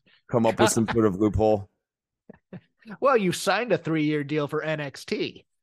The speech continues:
Speaker 2: You have to fulfill that first.
Speaker 1: This gives them a better opportunity to learn where the hard camera is in the context of a live
Speaker 2: <laughs>
Speaker 1: audience.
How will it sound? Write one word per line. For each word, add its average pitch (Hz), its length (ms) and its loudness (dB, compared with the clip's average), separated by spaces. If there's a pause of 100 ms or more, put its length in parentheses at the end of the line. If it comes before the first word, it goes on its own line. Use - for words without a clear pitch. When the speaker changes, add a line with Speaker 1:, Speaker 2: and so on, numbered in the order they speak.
(680)
Speaker 2:
You 165 160 -6
have 190 220 -4
to 160 100 -2
fulfill 214 540 2
that 127 240 -2 (160)
first. 117 360 -6 (160)
Speaker 1:
This 127 180 0
gives 143 200 2
them 156 140 4
a 147 80 4
better 127 320 6
opportunity 117 580 4
to 104 80 4
learn 98 260 4
where 95 120 4
the 87 120 -2
hard 98 320 -2
camera 90 400 -2
is 90 360 -2
in 90 80 -4
the 90 80 -4
context 92 560 -2
of 82 120 -2
a 85 60 -4
live 85 360 0
Speaker 2:
<laughs> - 20 -8
Speaker 1:
audience. 82 680 -4